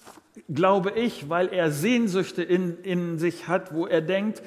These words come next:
er kriegt sie woanders besser gestellt als zu Hause bei seinem Vater. Das erlebt er ganz krass anders, weil das ist die Vollkatastrophe, die er da mitkriegt. Er landet am Schluss der Dinge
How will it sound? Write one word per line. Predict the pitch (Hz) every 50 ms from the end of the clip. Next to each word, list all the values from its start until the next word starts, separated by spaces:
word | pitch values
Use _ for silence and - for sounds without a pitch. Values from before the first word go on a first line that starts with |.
| - - - -
er | 170 165
kriegt | - - - 220 - -
sie | - 175 151
woanders | 165 - - 202 220 214 202 190 190 190 -
besser | - 190 185 - 180 160
gestellt | 165 170 - - - 170 165 -
als | 147 147 143 143 - -
zu | 143 131
Hause | 139 139 139 131 139
bei | 123 127
seinem | 127 123 127 127 123 123
Vater. | 117 - 131 117 113 107 - 98 92 95 - - - _ - - - - - - - _
Das | 180 196 185 - - - - - - - - - _ _ _ _ _ _ _ _ _ _ _ _ _ _
erlebt | _ 165 170 185 208 - -
er | 190 175
ganz | 147 185 185 196 - -
krass | - - - 190 185 - - -
anders, | 165 165 165 147 113 107 - 113
weil | 131 139 151 151 147 147 151
das | 165 170 165 -
ist | 185 -
die | 180 165
Vollkatastrophe, | - - - 220 214 208 - - 139 143 135 123 - - 135 147 135 - 156 147
die | 127 147 139
er | 135
da | 131 139 135
mitkriegt. | 139 143 143 - - - 170 170 170 - - - - - - - - -
Er | - 165
landet | 165 170 185 214 233 233 220 214 208 -
am | 180 175 180
Schluss | 156 - - 220 233 226 - -
der | 190 175
Dinge | 156 147 185 196 196 190 190 190 196 196